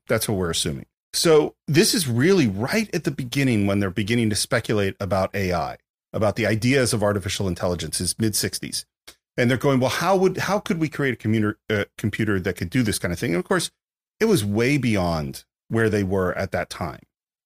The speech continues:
It isn't way, way beyond where we are at this time. Part of what we took a long time to figure out about artificial intelligence is that computers don't think the way humans think. What you have to do is use what computers are good at.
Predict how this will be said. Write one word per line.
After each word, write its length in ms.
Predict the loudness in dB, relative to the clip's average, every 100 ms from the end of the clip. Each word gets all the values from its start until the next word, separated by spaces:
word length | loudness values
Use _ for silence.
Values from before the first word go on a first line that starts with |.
| _
It 140 | -6 0
isn't 420 | 0 2 0 0
way, 220 | 2 2
way 240 | 2 0 0
beyond 380 | 2 0 0 0
where 140 | 0
we 120 | 2
are 300 | 2 0 -2 -4
at 180 | -6 -2
this 220 | 0 0
time. 260 | -4 -8 -10 _ -6
Part 200 | 0 2
of 140 | 2
what 140 | 0 0
we 200 | -2 -4 _ _
took 180 | -6 -2
a 20 |
long 160 | 0 0
time 160 | 0
to 60 | 0
figure 160 | 2 2
out 100 | 4
about 160 | 2
artificial 380 | 2 0 -4 -4
intelligence 480 | -2 0 0 0 -2
is 100 | -2
that 120 | -4
computers 680 | -4 0 0 -2 -4 -8 -8 _ _
don't 220 | 0 0
think 220 | 0 -2 0
the 80 |
way 100 | -2
humans 340 | 0 0 0 -2
think. 200 | -6 -8 _ _ _
What 100 | 0
you 80 | 2
have 140 | 0
to 80 | 0
do 140 | 0 2
is 160 | 0 -4 -8 -2
use 360 | 2 2 2
what 200 | 0 -2
computers 460 | 0 -4 -2 -2 -2
are 60 | -4
good 280 | -2 0 0
at. 240 | -2